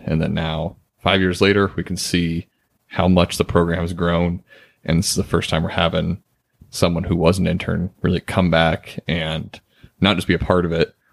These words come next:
which we've had a few former interns in the past help out a lot, but actually someone who was an intern, quote unquote, leading the whole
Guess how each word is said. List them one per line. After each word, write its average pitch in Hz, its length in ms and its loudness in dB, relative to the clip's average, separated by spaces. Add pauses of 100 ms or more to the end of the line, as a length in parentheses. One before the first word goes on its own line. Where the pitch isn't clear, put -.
which - 160 2
we've 82 80 2
had 92 120 0
a 85 60 -4
few 92 420 -2 (220)
former 90 260 4
interns 85 360 0
in - 20 -8
the 82 60 -4
past - 400 -4
help - 180 -2
out 82 160 -2
a - 20 -4
lot, 80 380 -4 (580)
but 82 320 0 (920)
actually 87 240 0
someone 87 500 -2
who - 80 0
was 85 100 2
an 90 80 -2
intern, 85 400 -2 (500)
quote - 280 -2
unquote, 87 380 -2 (120)
leading 87 300 2
the 90 60 -2
whole 87 360 -2